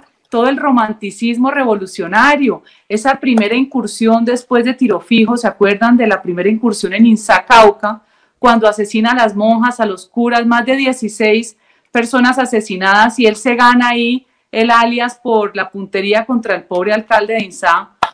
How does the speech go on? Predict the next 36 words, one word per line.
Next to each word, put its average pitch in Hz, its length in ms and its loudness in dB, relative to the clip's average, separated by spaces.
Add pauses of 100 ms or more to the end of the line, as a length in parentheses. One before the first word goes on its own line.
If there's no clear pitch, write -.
a 190 100 -10
quien 196 200 -4
le 175 80 -2
pega 180 300 -2
el 214 100 -4
tiro 214 200 2
en 226 80 4
el 208 100 0
entrecejo? 175 680 0 (360)
Y 254 100 6
se 269 160 4
van 302 280 4
creando 311 580 2
dentro 269 340 0
de 214 60 0
estas 269 260 -4
mentalidades 220 720 0
las 254 180 0
mismas 208 340 -6
fachadas, 247 540 -2
es 208 140 -10
lo 220 80 -4
del 233 180 -6
Che 196 180 -12
Guevara, 220 600 0 (260)
es 233 140 0
lo 302 140 2
que 311 80 -10
hemos 311 240 0
visto 302 320 -6
siempre. 302 500 0
Recuerden 202 460 0
el 311 160 0
Palacio 220 400 -2
de 269 60 -2
Justicia, 220 640 -2